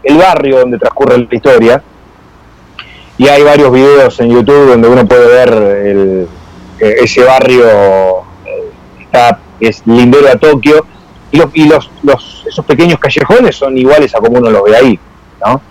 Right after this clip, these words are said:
Este, son, son pequeñas historias, muy amenas la serie, es como para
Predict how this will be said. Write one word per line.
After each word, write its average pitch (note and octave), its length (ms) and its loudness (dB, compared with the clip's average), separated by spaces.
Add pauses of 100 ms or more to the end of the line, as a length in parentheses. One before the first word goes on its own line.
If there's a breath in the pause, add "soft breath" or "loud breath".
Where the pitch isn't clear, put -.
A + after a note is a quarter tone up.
(340 soft breath)
Este, F#2+ 720 -6
son, C3+ 380 0
son D3 240 -2
pequeñas D#3+ 420 -2
historias, A#3+ 300 0
muy D4 200 0
amenas A3+ 380 2
la D3 120 0
serie, D3+ 220 -2
es - 60 -4
como G#3 200 2
para D#3+ 300 0